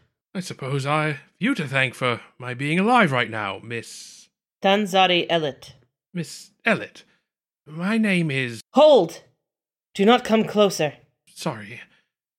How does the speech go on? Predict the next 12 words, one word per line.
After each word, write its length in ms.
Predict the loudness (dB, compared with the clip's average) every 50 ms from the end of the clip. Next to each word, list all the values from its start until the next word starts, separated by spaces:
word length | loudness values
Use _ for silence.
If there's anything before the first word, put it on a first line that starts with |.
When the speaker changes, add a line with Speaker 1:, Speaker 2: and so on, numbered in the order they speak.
| _ _ _
Speaker 1:
I 80 | -6
don't 180 | -4 -4 -2 0
mean 240 | 0 2 2 2 2
you 100 | 2 2
any 160 | 2 2 2 2
harm." 500 | 2 2 2 2 2 2 0 0 -2 -6 _ _ _ _ _ _
Speaker 2:
You 220 | -2 2 4 4
are 120 | 6 4 4
neither 420 | 4 4 4 4 2 2 0 0
Bajoran 800 | 0 -2 -2 0 2 4 6 6 6 6 4 2 0 -2 -4 -6
nor 420 | -4 0 2 4 4 4 4 4 2
Cardassian. 840 | 0 0 0 0 2 2 2 2 0 -2 -6 -8 -6 -8 -8 -12